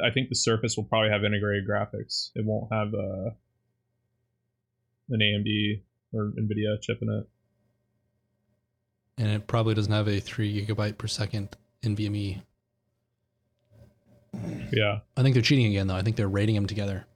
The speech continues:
Speaker 1: Think so?
Speaker 2: So that you're twice as likely to lose your data. 'Cause that's what they do on the iMac Pro. That's what they do on the Mac Pro. Uh,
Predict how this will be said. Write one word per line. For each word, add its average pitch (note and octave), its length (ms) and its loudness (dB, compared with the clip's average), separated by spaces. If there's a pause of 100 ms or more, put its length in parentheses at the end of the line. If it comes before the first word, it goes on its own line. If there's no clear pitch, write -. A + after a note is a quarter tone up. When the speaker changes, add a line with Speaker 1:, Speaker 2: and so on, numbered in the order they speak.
(1500)
Speaker 1:
Think A#2 100 2
so? B2 160 0
Speaker 2:
So A#2 100 6
that G#2+ 200 -2 (280)
you're A#2 140 4
twice B2 420 4
as D3+ 120 6
likely B2+ 340 4
to G#2 60 0
lose G#2+ 200 2
your G2+ 80 2
data. G2+ 300 0 (2500)
'Cause A2+ 100 0
that's A#2+ 140 6
what B2+ 80 4
they B2 100 6
do A#2+ 160 6
on A2+ 120 6
the G#2 60 2
iMac A#2 320 4
Pro. A2 300 2 (280)
That's A#2+ 160 0
what A#2 80 2
they A#2 80 4
do A2+ 100 4
on G#2+ 80 4
the G#2 60 4
Mac A#2 260 2
Pro. G2+ 320 -2 (1200)
Uh, F#2+ 540 0